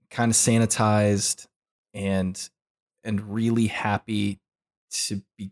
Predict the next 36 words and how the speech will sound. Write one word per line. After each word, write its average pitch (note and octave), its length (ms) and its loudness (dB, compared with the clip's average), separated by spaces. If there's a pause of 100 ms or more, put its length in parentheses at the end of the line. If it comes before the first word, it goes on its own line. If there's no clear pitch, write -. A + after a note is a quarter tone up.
getting G#2 340 -2
the G2+ 80 -4
chance - 540 -6
to G#2+ 100 -10
do G2 340 -6
this, - 560 -8 (680)
right? A#2+ 140 4
It's B2 160 4
almost C#3+ 280 4
like C#3 180 4
you B2 60 -2
can A2+ 160 -2
feel A2+ 480 2
Leigh G#2+ 300 0
Janiak G#2 640 0
being G2+ 260 -2
like, F#2+ 380 -2 (1080)
"I, G2 200 -2
I'm, A#2+ 200 -2 (100)
I C#3 80 4
get F3 160 2
to - 80 2
make G3 240 4
this, - 200 -2
and G#2+ 100 -2
I'm A2 100 2
really B2 220 4
excited G2 420 0
about F2+ 260 -4
it. E2 160 -6 (180)
Here, C#3+ 240 -2
le-, B2+ 180 2
here, C3 180 0
feel C#3 260 -2
my B2+ 160 4
excitement, F2 600 -4